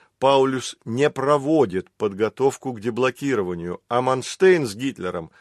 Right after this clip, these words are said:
на это спокойно взирают? Тут надо вспомнить, немцы, как правило, оборону противника прорывали танковыми дивизиями. Манштейн пишет, что танки —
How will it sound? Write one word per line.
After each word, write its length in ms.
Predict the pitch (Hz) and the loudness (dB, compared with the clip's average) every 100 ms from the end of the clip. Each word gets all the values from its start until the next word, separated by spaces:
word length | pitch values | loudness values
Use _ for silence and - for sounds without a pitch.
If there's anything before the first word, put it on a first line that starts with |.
| _ - | _ -12
на 120 | 95 117 | -2 2
это 200 | 135 127 | 2 -2
спокойно 580 | - 120 - 143 127 120 | -4 -4 0 0 0 -2
взирают? 680 | 98 120 139 190 170 _ _ _ _ _ _ _ _ _ _ _ _ _ _ _ _ | 0 2 2 0 -6 _ _ _ _ _ _ _ _ _ _ _ _ _ _ _ _
Тут 200 | 117 - | -16 -10
надо 240 | 107 101 | -8 -6
вспомнить, 600 | 95 - - 117 92 - _ _ _ _ _ _ | -8 -10 -8 -6 -6 -8 _ _ _ _ _ _
немцы, 400 | - 107 120 - | -10 -8 -8 -8
как 200 | - 101 | -8 -8
правило, 540 | - 104 101 95 95 - - | -4 -4 -2 0 -2 -4 -12
оборону 480 | 92 98 107 113 101 | -8 -6 -4 -4 -6
противника 640 | 101 101 - 110 107 - | -8 -10 -8 -8 -10 -12
прорывали 640 | 95 98 95 98 107 104 98 _ | -12 -10 -8 -6 -6 -6 -10 _
танковыми 640 | - 110 98 101 98 98 | -8 -8 -8 -10 -10 -10
дивизиями. 800 | 92 95 113 85 - 52 50 50 _ _ _ _ _ | -12 -12 -12 -12 -14 -20 -20 -20 _ _ _ _ _
Манштейн 560 | 80 92 101 - 139 123 | -10 -10 -8 -6 -4 -4
пишет, 380 | 117 131 - 98 | -6 -10 -10 -14
что 240 | - 110 | -10 -8
танки — 580 | 98 156 156 127 92 78 | -4 -2 -2 -2 -10 -12